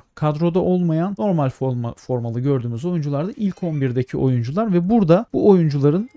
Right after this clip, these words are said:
birden işte kaç tane oyuncumuz var? Yirmi sekize kadar sıralamış. Bütün oyuncular burada sıralı. En üstteki oyuncular birinci önceliğe sahip oyuncular oluyor.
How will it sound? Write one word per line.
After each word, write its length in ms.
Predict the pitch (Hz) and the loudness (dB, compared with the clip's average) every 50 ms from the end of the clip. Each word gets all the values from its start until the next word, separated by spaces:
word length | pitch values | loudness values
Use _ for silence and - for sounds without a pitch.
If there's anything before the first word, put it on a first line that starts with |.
| _ - | _ -2
birden 520 | 170 214 214 175 156 147 170 185 214 254 320 - - | 2 2 4 4 4 4 2 2 0 -4 -10 -16 -14
işte 240 | - - - - 180 | -12 -10 -6 -6 -6
kaç 300 | - - 233 180 - - | -2 0 0 0 0 0
tane 180 | - 156 143 135 | 0 0 2 2
oyuncumuz 380 | 135 135 120 127 127 123 127 | 0 0 0 -2 -2 -2 0
var? 120 | 165 180 185 | 0 0 0
Yirmi 260 | 175 185 190 185 175 | 2 0 0 0 0
sekize 340 | - 185 165 165 160 156 123 | -2 -2 -2 -2 0 0 0
kadar 220 | 139 143 220 208 | -2 -2 -4 -4
sıralamış. 460 | - - 175 165 151 135 120 - - | -6 -4 -2 -2 0 0 -2 -4 -6
Bütün 200 | 156 156 - 214 | -8 -6 -6 -4
oyuncular 440 | 214 190 165 151 170 185 196 190 160 | -4 -2 -2 -2 -2 -2 -2 -2 -2
burada 200 | 139 143 185 185 | -2 -2 -2 -4
sıralı. 400 | - - 165 135 123 113 113 110 - - | -4 -4 -2 -2 -2 -2 -2 -6 -6 -4
En 120 | 202 220 214 | -2 0 0
üstteki 400 | 196 - - - 156 - - - | 0 -2 -2 -4 -4 -4 -4 -2
oyuncular 800 | - 165 160 160 156 151 139 143 151 170 196 202 196 - - - | 0 2 2 2 2 0 0 0 0 0 -2 -2 -4 -6 -10 -8
birinci 420 | 147 143 170 160 170 175 160 175 160 | -4 -2 0 0 0 0 0 -2 -2
önceliğe 400 | 156 147 131 147 143 160 165 160 | -2 -2 -2 -2 -2 -2 -4 -6
sahip 440 | - - 156 143 156 180 - - | -6 -4 -2 0 0 0 0 0
oyuncular 460 | 180 180 185 180 170 180 175 175 180 175 | 0 0 0 0 0 0 0 0 2 2
oluyor. 400 | 175 175 175 175 175 185 190 | 2 2 2 2 0 0 -2